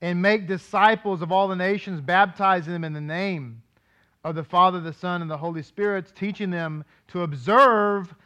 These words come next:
teaching them to observe all that I've commanded you. "And behold," now listen, "behold, I am with you to the end of the age." To that point, on this verse, when it says,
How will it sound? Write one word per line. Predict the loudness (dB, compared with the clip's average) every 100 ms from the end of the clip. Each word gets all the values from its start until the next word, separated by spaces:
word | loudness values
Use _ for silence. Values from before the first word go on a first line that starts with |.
| _ _
teaching | -2 0 -2
them | -2 -2
to | 0 0
observe | 2 4 8 8 6 2 -2 -6 _ _ _
all | 6 8 8 8 8 6 2 2
that | 6
I've | 8 8 4
commanded | 2 2 0 -2
you. | -4 -6 -10 _ -2
"And | 0 2
behold," | 2 6 8 8 6 0 -2
now | 0
listen, | 0 -2 -10 -14 _ -8
"behold, | -4 0 6 8 8 8
I | 6 6
am | 4
with | 0
you | -2
to | -4
the | -4 -4
end | -4
of | -2
the | 0
age." | 0 -2 -8 -18 _ _ _ _ _ _
To | -2
that | 4 4 2
point, | 0 2 2 -2 -12 _ _ _ _
on | 2 4 4
this | 2 0 -2
verse, | 2 4 6 4 0
when | -4
it | -4 -2
says, | 0 2 0